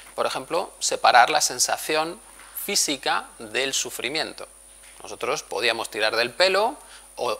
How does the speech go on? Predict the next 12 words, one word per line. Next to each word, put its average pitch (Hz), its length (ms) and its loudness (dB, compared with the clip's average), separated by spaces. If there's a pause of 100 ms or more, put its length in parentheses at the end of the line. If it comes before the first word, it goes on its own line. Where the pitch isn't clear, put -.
entrar 110 380 0
en 107 80 -8
contacto 110 520 0
con 98 180 -6
situaciones - 680 -6
emocionalmente 101 720 -10
intensas, 190 680 -2 (360)
pero 147 180 0
no 131 180 -4
nos 139 160 -4
descontrolaban. 127 840 0 (420)
Sentíamos 151 1160 0